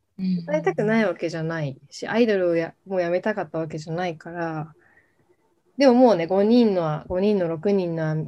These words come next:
Speaker 2: まだ今んとこ見れてないから、それはそれでさ、もどかしいけど、なんかアイドルの彼らが好きだった私としては、歌い続けてくれてるっていうのは嬉しいかな。うん。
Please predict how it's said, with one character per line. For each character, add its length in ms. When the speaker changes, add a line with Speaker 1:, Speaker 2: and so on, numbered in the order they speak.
Speaker 2:
ま 220
だ 100
今 180
ん 20
と 100
こ 80
見 160
れ 120
て 100
な 160
い 40
か 120
ら、 80
そ 120
れ 120
は 120
そ 140
れ 140
で 100
さ、 540
も 120
ど 120
か 160
し 260
い 40
け 120
ど、 400
な 120
ん 40
か 140
ア 100
イ 100
ド 140
ル 300
の 320
彼 240
ら 100
が 80
好 100
き 140
だ 80
っ 100
た 140
私 340
と 120
し 100
て 140
は、 320
歌 260
い 80
続 220
け 100
て 100
く 140
れ 100
て 140
る 60
っ 20
て 160
い 60
う 40
の 120
は 40
嬉 280
し 140
い 40
か 140
な。 200
う 40
ん。 460